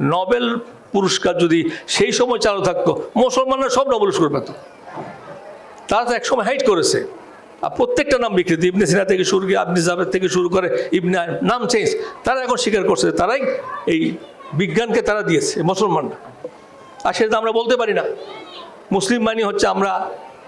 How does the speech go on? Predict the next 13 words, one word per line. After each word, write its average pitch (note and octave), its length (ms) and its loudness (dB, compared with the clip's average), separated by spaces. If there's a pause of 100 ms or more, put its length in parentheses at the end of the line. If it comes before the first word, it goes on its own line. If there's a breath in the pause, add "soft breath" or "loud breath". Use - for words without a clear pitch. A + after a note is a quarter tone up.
(100)
মডার্ন G#3 300 2
মানে G#3+ 140 2
হচ্ছে G3 120 0
ইসলাম, G3+ 280 0
আমরা F#3 340 2
ইংলিশ F#3+ 320 2
কথাবার্তা F#3+ 340 0
বলবো, F#3 380 2 (300)
কাপড় E3+ 260 -2
চোপড় F#3 220 2
লাগবো F3+ 240 0
মেয়েদের F3+ 320 0
মতো, F3+ 240 0